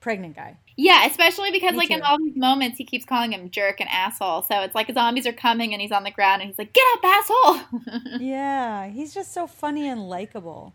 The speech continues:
Speaker 2: He's like, "Get in here, jerk!" <laughs>
Speaker 1: Yeah, he was
Speaker 2: So
Speaker 1: great.
Speaker 2: good.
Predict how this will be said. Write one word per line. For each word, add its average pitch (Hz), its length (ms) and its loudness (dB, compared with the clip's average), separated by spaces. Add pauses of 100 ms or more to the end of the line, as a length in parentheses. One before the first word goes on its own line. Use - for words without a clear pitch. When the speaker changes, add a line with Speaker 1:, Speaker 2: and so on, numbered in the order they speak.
(200)
Speaker 2:
He's 359 140 -8
like, 381 200 -2
"Get 427 240 6
in 427 60 -6
here, 320 160 -2
jerk!" 320 400 0 (580)
<laughs> - 0 -
Speaker 1:
Yeah, 254 680 -8 (180)
he 302 140 -12
was 370 140 -8
Speaker 2:
So - 100 -10
Speaker 1:
great. 226 220 -6
Speaker 2:
good. - 80 -12